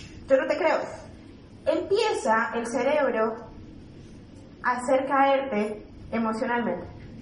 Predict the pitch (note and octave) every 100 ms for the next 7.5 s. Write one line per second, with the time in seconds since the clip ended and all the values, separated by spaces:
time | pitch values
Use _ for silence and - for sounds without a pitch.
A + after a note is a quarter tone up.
0 | - - - - - - - - F4+ F#4+
1 | F4+ F#4 G#4 G4 - D#4 F4 G4 G#4+ -
2 | F#3+ - - - - - - - - -
3 | - C#4 G#3 G3+ G#3 G#3 G#3+ G#3 G3 A#3
4 | D4 C4 A3 F3+ G3 G3 - - - -
5 | - - - - - - - - - -
6 | - - - - - - D4 F4+ D4 C4
7 | A#3 A3+ G3+ F3 -